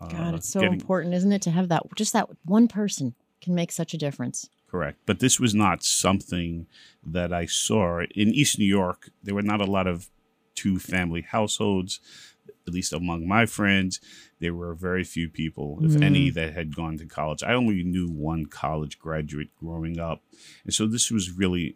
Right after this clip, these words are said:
Speaker 2: unknown to me. And it's something that I've used my platform as D A
Speaker 1: Mm-hmm.
Speaker 2: and a lot of the work that I do to expose younger people, sort of like an internal social mobility within the city, taking them
Speaker 1: Yeah.
Speaker 2: places, showing them things,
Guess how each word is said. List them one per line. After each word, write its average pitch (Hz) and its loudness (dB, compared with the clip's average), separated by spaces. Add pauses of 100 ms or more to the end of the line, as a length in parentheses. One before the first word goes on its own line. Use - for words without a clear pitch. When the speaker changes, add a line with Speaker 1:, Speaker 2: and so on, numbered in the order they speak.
(120)
Speaker 2:
unknown 82 -2
to - -6
me. 113 2 (140)
And 90 -2
it's 85 -2
something 98 0
that 90 -4 (180)
I've 95 4
used 90 -2
my 87 0
platform 82 -2
as 76 -4
D 82 0
A 92 4 (160)
Speaker 1:
Mm-hmm. 165 4
Speaker 2:
and 180 6
a - 4
lot 90 0
of 85 -4
the 87 -4
work 85 -6
that 80 -2
I 90 2
do 82 -2
to 85 -2
expose 85 -2
younger 85 -2
people, 82 -8 (340)
sort - -4
of 147 -2
like 135 0
an 101 2
internal 92 -2
social - -2
mobility 82 -4
within 85 -4
the 78 -4
city, 71 -2
taking 98 0
them 160 6
Speaker 1:
Yeah. 156 8
Speaker 2:
places, 92 2
showing 101 0
them 92 -2
things, 90 -2